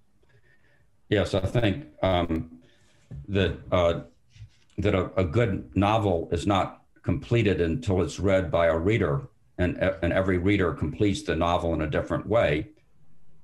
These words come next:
uh, from, with their own experiences. When, when I first started writing fiction, having written nonfiction for a long time,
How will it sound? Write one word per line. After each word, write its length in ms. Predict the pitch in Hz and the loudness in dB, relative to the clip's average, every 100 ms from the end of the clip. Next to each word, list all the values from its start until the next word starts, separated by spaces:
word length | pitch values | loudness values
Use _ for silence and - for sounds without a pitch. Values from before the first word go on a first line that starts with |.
| - | -4
uh, 320 | 87 85 82 - | 0 2 2 -2
from, 340 | - 92 76 | -2 -2 0
with 220 | 90 90 | -2 -2
their 160 | - 87 | 0 0
own 180 | 90 90 | 2 0
experiences. 880 | 78 - 110 117 92 - 78 - - - - _ | -2 -4 0 2 0 -2 -8 -10 -14 -20 -20 _
When, 160 | - 113 | -2 -2
when 180 | - 110 | 2 2
I 80 | 110 | 2
first 320 | - 151 147 | 0 -2 0
started 320 | 131 117 98 | 0 2 2
writing 380 | 104 110 104 95 | 2 4 4 2
fiction, 800 | - 135 135 - 95 73 73 - _ - - - - | 0 0 0 0 0 0 -2 -6 _ -20 -20 -20 -4
having 400 | 107 95 92 95 - | 0 2 2 0 0
written 380 | 98 - 82 | -2 0 0
nonfiction 680 | 85 95 101 101 82 - 76 | 2 2 0 -2 -4 -4 -4
for 180 | - 80 | -4 -4
a 40 | |
long 300 | 78 78 73 | -2 0 -2
time, 420 | 71 71 71 73 | -2 -2 0 -2